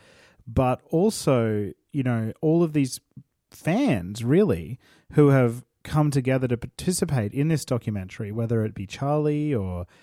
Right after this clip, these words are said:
you know, whoever, you know, like, and, and professionals like John Ziegler and all of these people that have worked so hard over the last year to get the truth out there. This is a great way to, to acknowledge their work as well. I hope people rally together to go to this.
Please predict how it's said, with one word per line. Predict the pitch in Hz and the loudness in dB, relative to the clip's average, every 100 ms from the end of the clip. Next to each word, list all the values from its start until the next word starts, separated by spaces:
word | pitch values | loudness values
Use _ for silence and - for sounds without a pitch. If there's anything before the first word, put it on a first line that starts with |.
| _ _ | _ _
you | - | -2
know, | 117 113 | -2 2
whoever, | 143 151 160 104 | 4 4 4 0
you | 98 107 | -4 -4
know, | 113 139 131 | -2 -2 -2
like, | 135 127 | -2 -2
and, | 135 143 | -2 -2
and | 156 139 | -2 -2
professionals | 139 - 190 - 127 107 | 0 0 0 2 0 0
like | 110 104 | -4 -2
John | 113 110 | -2 2
Ziegler | 147 165 165 151 | 0 4 4 4
and | 110 110 - - - | 2 -4 -14 -20 2
all | 160 175 | 6 6
of | 175 | 6
these | 175 | 2
people | - 156 135 131 | 2 0 2 0
that | 123 | 0
have | 113 | 0
worked | 123 123 - | -2 -2 -8
so | - - 139 127 | -8 0 4 4
hard | 110 135 120 95 95 - | 2 -2 -2 -4 -8 -4
over | 123 113 | -2 0
the | 117 | 0
last | 117 117 113 - 120 | 0 0 -2 -4 -2
year | 117 117 104 - _ - | 0 0 -2 -6 _ -8
to | - 160 | 4 6
get | 139 135 | 6 0
the | 131 | -2
truth | - 139 123 131 | -2 0 2 0
out | 151 160 | -4 -4
there. | 123 90 95 - | -8 -8 -10 -14
This | 151 175 208 | -2 0 2
is | 151 | 0
a | 123 | 2
great | 131 123 | 0 0
way | 127 120 | -2 -2
to, | 117 104 | -2 -4
to | - 139 | -2 0
acknowledge | 117 110 117 104 101 | 0 0 0 0 -2
their | 127 | 0
work | 139 107 104 | 0 0 -2
as | 104 | -2
well. | 131 110 | 0 0
I | 127 | 0
hope | 143 151 135 | 2 2 0
people | 135 120 117 | -2 -4 -4
rally | 110 113 101 | -4 -6 -6
together | 104 107 95 | -6 -8 -8
to | |
go | 90 104 | -6 -6
to | 107 | -6
this. | - - - | -8 -14 -16